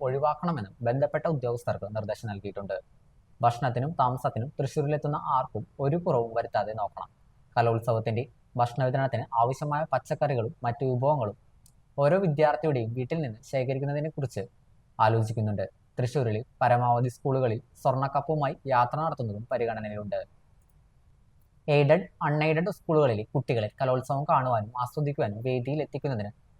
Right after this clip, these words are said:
നടപടി സ്വീകരിക്കാൻ അധ്യാപകർക്ക് നിർദ്ദേശം നൽകി. കലോത്സവവുമായി ബന്ധപ്പെട്ട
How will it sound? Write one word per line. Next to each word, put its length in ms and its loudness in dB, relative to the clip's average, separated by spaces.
നടപടി 360 2
സ്വീകരിക്കാൻ 540 -2
അധ്യാപകർക്ക് 560 0
നിർദ്ദേശം 340 -10
നൽകി. 240 -6
കലോത്സവവുമായി 580 4
ബന്ധപ്പെട്ട 400 -2